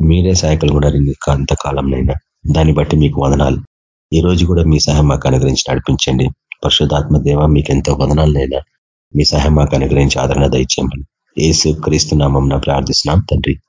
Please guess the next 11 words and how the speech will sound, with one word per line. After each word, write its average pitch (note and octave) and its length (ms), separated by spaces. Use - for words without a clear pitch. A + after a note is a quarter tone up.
ఆమేన్. C#2 380
ఈ F#2+ 60
రోజు F#2+ 240
ఇరవై F2 460
ఎనిమిదవ F2 440
తారీఖు F2 600
మే, E2 340
రెండు E2+ 240
వేల E2+ 220
ఇరవై E2 280
మూడవ D#2+ 540